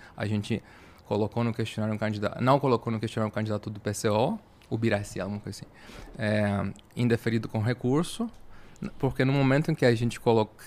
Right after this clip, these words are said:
colocou o questionário, ele tava no sistema do T S E apenas como indeferido. Depois ele entrou com recurso, depois um candidato, uma câmara de candidato entrou com uma impugnação dizendo que, "Meu Deus, não colocaram um candidato do P C O no questionário."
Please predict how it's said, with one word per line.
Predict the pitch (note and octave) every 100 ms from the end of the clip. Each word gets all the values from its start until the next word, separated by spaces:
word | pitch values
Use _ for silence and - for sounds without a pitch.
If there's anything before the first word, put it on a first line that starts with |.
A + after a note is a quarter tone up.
| - -
colocou | A2+ A2 A#2
o | A2
questionário, | G#2+ - G#2+ A2+ D3 B2 A2
ele | A#2+
tava | A#2+ A#2 B2 B2+ -
no | B2
sistema | A#2 A2+ - D3 D3
do | A#2+
T | G#2+
S | G#2+ B2+
E |
apenas | B2+ C3 C3 -
como | C3 C3+
indeferido. | C#3 D3 D#3+ B2+ G#2 G2+ - - - - -
Depois | A#2+ A2 A#2+ C3
ele | B2+
entrou | A#2 A#2
com | -
recurso, | A2 G2 D3 E3 F3+ - E3+ F3 - - - -
depois | B2+ - B2
um | B2+
candidato, | B2+ B2 A#2+ A2+ A2 A#2+ B2
uma | A2+
câmara | A2 A#2
de | A2+
candidato | A2 A#2 A2+
entrou | A2+ G2
com | - A2 G#2 G2+
uma | A2+ G#2+ G2+
impugnação | A2+ C3+ C#3 C3 B2 C3
dizendo | C#3+ C#3 C#3 C#3+
que, | D3+ C#3+ C#3 - - D#3+
"Meu | F#3+
Deus, | F#3 E3 A3 G3+ D#3+
não | E3+ G3
colocaram | G3+ G3 - D3+ F#3+
um | F#3+
candidato | F#3+ F3+ F3+ -
do |
P | - F#3
C | -
O | - F#3+
no | C#4+
questionário." | F3+ - G3 E3 D3+ B2